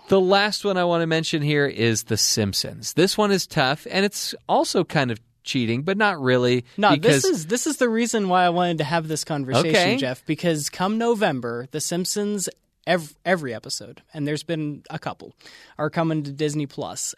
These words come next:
Speaker 2: and I have not seen all of The Simpsons yet. I want a starting place. A-, of twenty, whatever, twenty-nine seasons that we're in right now of The Simpsons.
Speaker 1: There's more than that.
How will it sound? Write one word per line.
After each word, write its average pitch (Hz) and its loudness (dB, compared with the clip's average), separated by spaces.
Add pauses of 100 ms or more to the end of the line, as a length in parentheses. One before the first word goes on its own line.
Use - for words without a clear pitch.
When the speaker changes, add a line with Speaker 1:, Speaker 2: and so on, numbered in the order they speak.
Speaker 2:
and 156 -6
I 170 -2
have 202 -2
not 190 -4
seen 208 -6
all 156 -8
of 151 -10
The 160 -8
Simpsons 147 -8
yet. 190 -2 (500)
I 185 2
want 240 -2
a 202 -4
starting 208 -2
place. 120 -8
A-, 208 0
of 180 -6
twenty, 277 0
whatever, 220 2
twenty-nine 254 -4
seasons 269 -6
that 254 -2
we're 208 2
in 240 -2
right 240 -4
now 226 -4
of 214 -8
The 180 -6
Simpsons. 226 -4
Speaker 1:
There's 104 -6
more 139 4
than 143 -4
that. 151 0